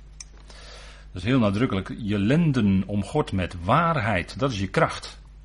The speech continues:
Lenden omgord met waarheid, in je lenden zit je kracht. En als je omgord bent met waarheid, dan heb je ook kracht van God om te kunnen blijven staan. Daar gaat het om, hè, met de wapenrusting. Staan,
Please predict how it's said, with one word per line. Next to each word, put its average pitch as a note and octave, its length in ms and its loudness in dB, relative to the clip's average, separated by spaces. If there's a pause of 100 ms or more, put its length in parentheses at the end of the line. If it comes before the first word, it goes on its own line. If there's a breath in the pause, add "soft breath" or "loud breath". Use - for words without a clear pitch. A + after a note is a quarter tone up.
(1160)
Lenden B2 280 0
omgord G#2+ 320 -6
met E2+ 140 -4
waarheid, F2 480 -6
in G#2 80 -6
je G#2 120 0
lenden C3+ 240 0
zit - 200 -6
je - 140 -12
kracht. - 500 -4 (720 loud breath)
En G2+ 300 -2
als G2 200 -4
je G#2+ 100 -4
omgord G#2+ 320 0
bent G2+ 140 2
met E2+ 160 -4
waarheid, B2 420 4
dan G2+ 100 0
heb G2+ 140 -2
je - 100 -12
ook F2 240 -8
kracht - 560 -2 (140)
van - 220 -10
God - 380 -2 (100)
om F#2+ 220 -4
te - 120 -10
kunnen F2 240 -6
blijven E2+ 460 -6 (140)
staan. G#2 800 0 (200)
Daar A#2 180 -4
gaat D3 140 -4
het C#3+ 120 -6
om, F#2 160 -4
hè, B2+ 80 -2
met G#2+ 140 -2
de F2+ 60 -4
wapenrusting. E2 500 -6
Staan, D#3+ 500 0